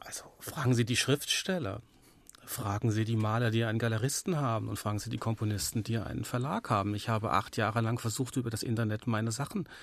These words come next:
an den Mann zu bekommen. Und seit ich einen großen Verlag habe, werden die richtig nachgefragt. Und solange sich das nicht ändert, sehe ich keinen Grund, warum ich dann auf den Verlag verzichten soll.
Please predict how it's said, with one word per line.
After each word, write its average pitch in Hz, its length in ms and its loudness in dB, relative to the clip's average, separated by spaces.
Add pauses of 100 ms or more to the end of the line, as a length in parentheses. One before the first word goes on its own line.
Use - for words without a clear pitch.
(360)
an 113 100 4
den 110 80 4
Mann 104 220 4
zu - 100 0
bekommen. 107 420 0
Und 107 100 0
seit 104 200 0
ich - 60 -4
einen 104 100 0
großen 110 300 2
Verlag 95 400 0
habe, 117 480 0 (100)
werden 147 320 -2
die 151 80 4
richtig 131 320 0
nachgefragt. - 840 -4 (280)
Und 131 60 -6
solange 107 220 2
sich 101 140 -2
das - 340 2
nicht 123 260 2
ändert, 120 500 4 (180)
sehe - 160 -2
ich 110 120 -2
keinen 113 280 4
Grund, 120 360 0
warum 117 340 2
ich 135 180 -4
dann 113 160 0
auf 113 120 -4
den 131 120 -2
Verlag 113 240 -2
verzichten - 380 -6
soll. 90 180 -6